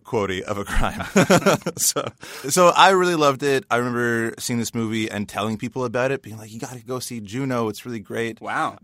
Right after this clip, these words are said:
Speaker 1: In particular, I loved a bit character, a bit role, J K Simmons as the dad. I thought he was
Speaker 2: Yeah.
Speaker 1: so amazing, and it made me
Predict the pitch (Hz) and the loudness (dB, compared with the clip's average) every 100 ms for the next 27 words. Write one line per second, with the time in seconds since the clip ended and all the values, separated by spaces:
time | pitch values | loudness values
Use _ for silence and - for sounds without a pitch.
0 | - 190 208 - 359 - 196 170 175 170 | -6 -4 -4 -4 -4 -2 0 2 0 -4
1 | _ _ _ - 127 135 139 135 120 - | _ _ _ 0 2 2 2 2 -4 -16
2 | - _ - 107 101 151 - 135 123 123 | -20 _ -6 -4 -2 -6 -2 -2 -2 -2
3 | 120 110 123 127 160 120 107 - 127 135 | -4 -4 -4 0 2 2 0 -4 -10 -8
4 | 160 147 139 156 92 95 - 110 110 120 | -8 -6 -4 -4 -4 -10 -10 -8 -8 -8
5 | 110 143 120 - _ 117 131 135 147 160 | -4 -4 -4 -8 _ -6 0 2 2 2
6 | 165 156 - - 151 160 165 156 - 135 | 2 2 2 0 2 2 4 2 0 -2
7 | 151 151 113 98 98 107 113 110 - 120 | -2 -4 -4 -6 -4 -4 -2 -4 -4 -6
8 | 123 127 131 123 120 | -6 -6 -6 -4 -6